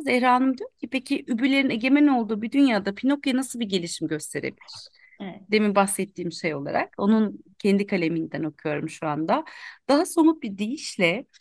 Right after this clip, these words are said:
Speaker 1: übülerin yönettiği bir dünyada Pinokyolar olabilir mi?" Bu soru Pinokyo übünün ülkesinde oyunun çıkış noktasını oluşturuyor.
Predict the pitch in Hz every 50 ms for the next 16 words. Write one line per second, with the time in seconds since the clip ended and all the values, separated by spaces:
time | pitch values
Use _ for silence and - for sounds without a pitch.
0 | _ _ _ _ - 269 254 359 320 339 320 285 269 240 226 220 220 226 226 -
1 | - 285 285 285 240 220 208 202 202 190 190 180 185 180 - _ - - 233 254
2 | 262 - - 240 254 302 285 277 262 277 269 277 254 254 247 190 175 160 - _
3 | _ _ _ _ _ _ - - _ _ - 294 320 - 339 311 302 311 - -
4 | 254 269 302 294 - 269 - 208 202 220 214 233 220 220 - - 208 202 - 226
5 | 208 196 - - 214 214 220 208 180 170 185 208 254 285 311 - - - - -
6 | - - 214 196 202 202 - 180 - - - - 170 170 170 170 - - 160 165
7 | - - - - 175 160 143 151 -